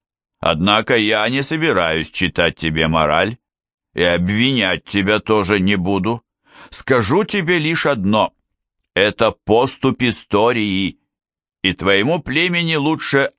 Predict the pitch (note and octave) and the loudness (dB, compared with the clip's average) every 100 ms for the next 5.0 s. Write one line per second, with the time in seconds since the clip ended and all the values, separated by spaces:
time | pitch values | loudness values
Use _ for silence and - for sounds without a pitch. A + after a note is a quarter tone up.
0 | _ - A2 - G#2 F#2+ G#2 A#2 - - | _ -4 -2 0 0 0 -4 -4 -6 0
1 | G2+ F#2 F2+ F#2 F2 _ _ _ _ _ | 0 2 0 0 -2 _ _ _ _ _
2 | - F#2 B2+ A#2+ - F#3+ F#3 _ - D#3+ | -2 0 2 0 -2 0 -2 _ -2 -2
3 | C#3+ C#3 D#3 D3+ - _ _ - F#2+ - | 0 -2 0 -2 -4 _ _ -4 -4 -2
4 | F2+ D#2+ G2 G#2 F#2+ G2 D#2 C2 - - | -4 -2 -2 0 0 -2 -4 -6 -10 -14